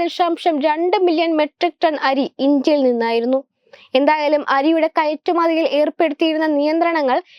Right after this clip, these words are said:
ഇന്ത്യ പിൻവലിച്ചതോടെ അരിയുടെ വില ഇരുപത് ശതമാനം വരെ കുറയാൻ കാരണമാകുമെന്നാണ് വിപണിയിൽ നിന്നുള്ള വിദഗ്ധർ പറയുന്നത്. ഓരോ വർഷവും ദശലക്ഷക്കണക്കിന് ടൺ ബസുമതിയും ഇതര അരിയുമാണ് യു എ ഇ ഇന്ത്യയിൽ നിന്ന് ഇറക്കുമതി ചെയ്യുന്നത്. യു എ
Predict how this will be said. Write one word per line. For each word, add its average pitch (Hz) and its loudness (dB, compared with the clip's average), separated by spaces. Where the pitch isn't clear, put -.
ഇന്ത്യ 381 2
പിൻവലിച്ചതോടെ 339 2
അരിയുടെ 285 0
വില 277 0
ഇരുപത് 330 2
ശതമാനം 339 0
വരെ 320 2
കുറയാൻ 302 0
കാരണമാകുമെന്നാണ് 302 0
വിപണിയിൽ 392 2
നിന്നുള്ള 320 0
വിദഗ്ധർ 262 -2
പറയുന്നത്. 240 0
ഓരോ 440 0
വർഷവും 427 2
ദശലക്ഷക്കണക്കിന് 370 -2
ടൺ 349 0
ബസുമതിയും 320 0
ഇതര 302 0
അരിയുമാണ് 311 -2
യു 339 2
എ - -2
ഇ - -4
ഇന്ത്യയിൽ 330 0
നിന്ന് 302 0
ഇറക്കുമതി 262 -2
ചെയ്യുന്നത്. 254 -2
യു 277 2
എ - -2